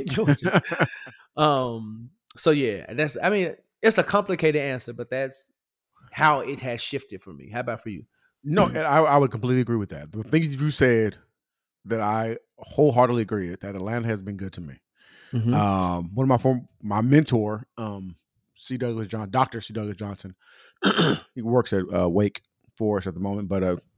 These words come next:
Speaker 2: also brother of the grand
Speaker 1: We
Speaker 2: Nova
Speaker 1: love
Speaker 2: clan.
Speaker 1: a first initial middle name situation.
Speaker 2: I d-, love it. Uh, but yeah, definitely a mentor, you know, helped me get into the bond.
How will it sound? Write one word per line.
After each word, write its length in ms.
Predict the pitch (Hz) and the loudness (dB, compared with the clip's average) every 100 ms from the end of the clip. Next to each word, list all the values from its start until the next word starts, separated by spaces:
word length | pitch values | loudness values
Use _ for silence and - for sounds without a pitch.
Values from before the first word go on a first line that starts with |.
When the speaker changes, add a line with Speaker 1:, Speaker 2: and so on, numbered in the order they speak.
| - | -4
Speaker 2:
also 220 | 101 101 | -2 0
brother 380 | 95 104 101 101 113 | 4 4 6 6 4
of 160 | 104 87 | -2 -2
the 100 | 92 _ _ _ _ _ | -4 _ _ _ _ _
grand 440 | - 107 101 101 - _ _ - | 2 4 4 2 -2 _ _ -2
Speaker 1:
We 140 | 170 | 4
Speaker 2:
Nova 80 | 262 | 6
Speaker 1:
love 120 | 180 | 8
Speaker 2:
clan. 120 | 143 92 | 6 4
Speaker 1:
a 40 | |
first 240 | 143 143 | 2 2
initial 340 | 127 131 131 117 | 0 -2 0 -2
middle 220 | 120 113 | -2 -2
name 260 | 107 101 95 | -4 -6 -6
situation. 720 | - - 85 82 - - - | -10 -10 -10 -10 -12 -14 -6
Speaker 2:
I 120 | - - | -4 -4
d-, 180 | - 95 | -6 -12
love 240 | 87 82 78 | -8 -8 -10
it. 100 | - _ _ _ - | -16 _ _ _ 0
Uh, 400 | - 101 90 - - | 0 0 -6 -6 -6
but 100 | 127 | 0
yeah, 160 | 143 127 | 2 6
definitely 460 | 160 151 147 143 - | 4 6 4 2 2
a 140 | 117 117 | 2 4
mentor, 680 | 135 143 147 135 123 113 123 _ - | 4 6 6 8 6 4 -4 _ -8
you 220 | 101 101 | -6 -6
know, 160 | 104 98 | -8 -4
helped 240 | 110 147 | 0 0
me 60 | 135 | 2
get 160 | 131 127 | 2 2
into 160 | 117 | 0
the 80 | 117 | 0
bond. 400 | 120 110 110 | 2 2 -2